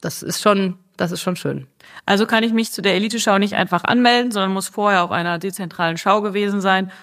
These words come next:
Speaker 2: und erhalte dort dann von der, ähm, Bewertungskommission die Zulassung.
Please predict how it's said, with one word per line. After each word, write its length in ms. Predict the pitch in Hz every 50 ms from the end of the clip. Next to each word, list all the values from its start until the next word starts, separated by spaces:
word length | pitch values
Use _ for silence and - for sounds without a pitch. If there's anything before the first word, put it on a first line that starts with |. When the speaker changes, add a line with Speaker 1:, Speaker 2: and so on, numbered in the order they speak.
| - -
Speaker 2:
und 120 | - 165 165
erhalte 280 | 180 175 175 180 165 160
dort 340 | 147 175 175 175 175 175
dann 180 | 185 170 165 170
von 260 | - 185 170 165 160
der, 340 | 165 160 160 160 156 160 - _ _ _ _ _ _ _ _ - -
ähm, 460 | - 156 156 160 160 - - - -
Bewertungskommission 960 | - 156 185 180 180 180 170 - - 180 170 170 165 - - 175 165 165 160
die 80 | 156 156
Zulassung. 520 | - - - - - - - 76 - -